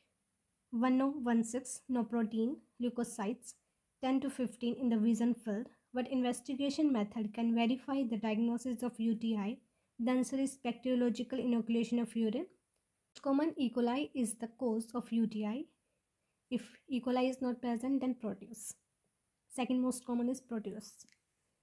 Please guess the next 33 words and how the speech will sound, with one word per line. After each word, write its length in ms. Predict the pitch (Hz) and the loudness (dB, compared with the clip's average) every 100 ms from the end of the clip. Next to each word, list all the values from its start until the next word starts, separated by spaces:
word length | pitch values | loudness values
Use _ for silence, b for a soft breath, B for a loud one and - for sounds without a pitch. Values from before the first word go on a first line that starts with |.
| - | -2
Next 320 | 262 269 - | -2 -2 -4
question, 320 | 285 277 311 285 | -4 0 0 4
a 60 | |
newborn 420 | 269 302 294 330 | 6 6 6 4
has 280 | 311 262 254 | 2 0 -2
apgar 360 | 240 220 240 247 | -2 -2 0 0
score 340 | 240 - 240 240 | -2 -2 -2 -2
of 160 | 233 | -4
nine. 440 | 240 226 202 185 277 - _ _ _ _ _ _ _ _ _ _ _ _ _ _ _ _ _ | 0 2 2 0 -2 -12 _ _ _ _ _ _ _ _ _ _ _ _ _ _ _ _ _
When 220 | 262 277 285 | 0 2 2
should 240 | 302 240 | 0 2
the 80 | 262 | 2
infant 420 | 254 233 247 240 | 2 2 2 2
be 80 | 247 | 0
put 300 | - 247 - | -2 -4 -2
to 60 | |
the 120 | 226 214 | -2 0
breast? 520 | 208 208 - - - - | 0 -4 -8 -16 -18 -4
In 120 | 233 | 2
the 80 | 226 | 2
delivery 480 | 220 220 208 220 214 | 4 2 2 0 -2
room. 220 | 196 226 - _ _ _ _ _ _ _ _ _ | -4 -8 -16 _ _ _ _ _ _ _ _ _
Next 320 | 262 269 - - | -4 -4 -4 0
question, 480 | 277 269 311 330 - _ 233 | 0 2 0 0 -2 _ -4
during 280 | 262 269 254 | 0 2 0
assessment 480 | 247 269 269 302 302 | 0 -2 2 4 4
of 180 | - 220 | 2 2
work 260 | 247 247 | -2 -2
conditions 640 | 254 254 247 - 214 220 - | 0 4 4 4 0 -2 -2
at 160 | 233 240 | -2 -2
the 80 | |
factory 500 | 233 247 240 _ 269 | -4 -6 -8 _ -2
manufacturing 800 | 262 233 233 240 233 - 247 240 | 0 2 2 0 -4 -4 0 0